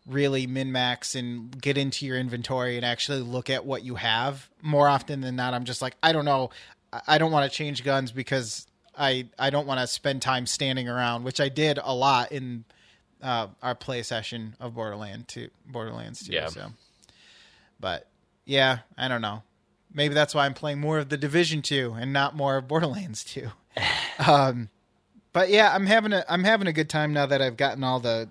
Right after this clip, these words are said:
Speaker 1: the graphic stuff figured out, and it's not crashing on me anymore.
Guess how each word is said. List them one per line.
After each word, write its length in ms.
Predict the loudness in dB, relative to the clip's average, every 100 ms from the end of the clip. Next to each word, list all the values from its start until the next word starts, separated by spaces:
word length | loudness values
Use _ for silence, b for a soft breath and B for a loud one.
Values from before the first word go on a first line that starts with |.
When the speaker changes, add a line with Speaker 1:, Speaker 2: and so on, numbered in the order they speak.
| -12 -8
Speaker 1:
the 220 | -6 -6 -10 -14
graphic 400 | -2 -2 -2 -6
stuff 340 | -8 -4 -4 -4
figured 360 | -10 -6 -4
out, 220 | -2 -4 -8 _ _ _
and 300 | -14 -14 -14
it's 260 | -14 -12 -8
not 180 | -8 -4
crashing 440 | -2 -2 -4 -8
on 180 | -8 -8
me 120 | -10
anymore. 400 | -10 -10 -10 -10